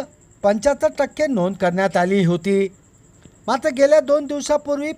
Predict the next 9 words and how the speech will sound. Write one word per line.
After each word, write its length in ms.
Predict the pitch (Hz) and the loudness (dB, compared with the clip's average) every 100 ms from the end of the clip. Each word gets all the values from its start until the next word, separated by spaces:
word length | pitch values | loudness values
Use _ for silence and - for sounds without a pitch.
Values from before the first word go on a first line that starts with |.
| - 143 | -10 -8
धरणाच्या 440 | 151 170 160 170 | -4 -4 -4 -4
पाणलोट 420 | 170 175 170 170 | -2 -4 -2 -4
क्षेत्रासह 600 | 165 175 170 170 165 285 285 - _ _ _ - | -2 -4 -2 -2 2 4 4 0 _ _ _ -4
पाणी 260 | 185 208 294 | -2 0 2
वाहून 360 | 285 285 302 | 2 2 0
येणाऱ्या 360 | 269 269 285 302 | -2 -2 -2 -2
क्षेत्रात 420 | - 170 170 175 - | -2 -6 -4 -8 -6
चार 200 | 180 180 | -4 -4
दिवस 380 | 165 254 302 - | -2 0 0 0